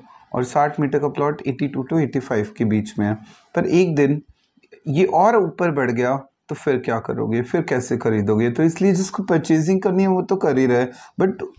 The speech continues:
वही परचेज करना जो लॉन्ग टर्म व्यू से कर रहे हैं कि मुझे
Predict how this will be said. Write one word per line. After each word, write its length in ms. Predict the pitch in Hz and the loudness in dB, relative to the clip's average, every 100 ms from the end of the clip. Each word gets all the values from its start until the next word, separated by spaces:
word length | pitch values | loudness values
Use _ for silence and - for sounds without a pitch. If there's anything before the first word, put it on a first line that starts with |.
| - | -6
वही 280 | 127 160 240 | 2 4 2
परचेज 560 | 233 202 - 160 151 | 2 0 2 0 0
करना 460 | - 139 123 165 - - _ _ | -2 -2 0 0 -2 -14 _ _
जो 100 | 151 | 0
लॉन्ग 420 | 240 170 135 165 180 | 4 4 4 2 0
टर्म 160 | 165 160 | 0 0
व्यू 200 | 135 131 | 2 0
से 160 | 143 | 0
कर 160 | 135 120 | -2 0
रहे 100 | 135 | 0
हैं 80 | - | 2
कि 80 | |
मुझे 420 | 202 170 196 320 | 0 2 0 -2